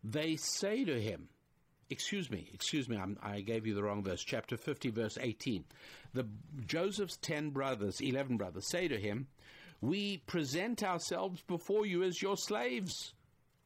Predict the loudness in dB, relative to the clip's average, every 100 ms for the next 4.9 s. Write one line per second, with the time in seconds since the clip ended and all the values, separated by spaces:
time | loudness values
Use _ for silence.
0 | -2 0 0 -2 -4 0 0 2 0 0
1 | 0 2 2 0 0 0 0 0 0 -2
2 | -4 -8 -12 _ _ _ _ -20 -20 -20
3 | -20 _ 0 2 2 0 -4 -6 -4 0
4 | 2 2 4 4 2 2 0 -4